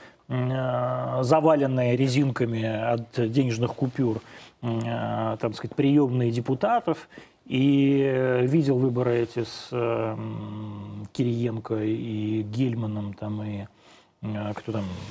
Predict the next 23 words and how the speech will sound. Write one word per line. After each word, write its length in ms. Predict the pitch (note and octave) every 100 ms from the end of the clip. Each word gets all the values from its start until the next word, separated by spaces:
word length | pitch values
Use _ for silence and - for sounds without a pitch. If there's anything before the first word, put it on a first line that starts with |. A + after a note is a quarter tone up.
| -
э, 280 | G#2+ G#2+ A2 A#2
Чубайсом, 540 | D3 C#3+ C3+ B2+ A#2
который 220 | A#2+ A#2
возглавлял 520 | A2+ A2+ A#2+ A#2 A2+
тогда 280 | G#2 A2 A2+
Союз 240 | G#2+ A2 -
правых 400 | B2 A2 A2+ -
сил. 300 | - A#3 B3+ - - - _ _
И, 540 | C#3+ C3+ C3 B2+ B2+ B2
э, 1200 | B2 B2+ B2+ B2 A#2+ A#2+ A#2+ A#2+ A#2+ A#2 A#2+ A#2+
у 80 | B2
меня 240 | C#3 C3+ B2
всегда 400 | B2 C#3+ C3+ C#3+
было 200 | B2 A#2+
ощущение, 480 | A#2 C#3 - A#3 A#3
что 140 | -
выборы 240 | C3 C3 A#2+
девяносто 440 | A#2 B2+ B2+ A2+
шестого 400 | - - B2 A2
года — 320 | A#2 G#3+ A#3 - - - _
это 220 | B2+ C3
выборы 240 | D#3+ F3+
украденные. 680 | D3 D3 A#2 G2 - -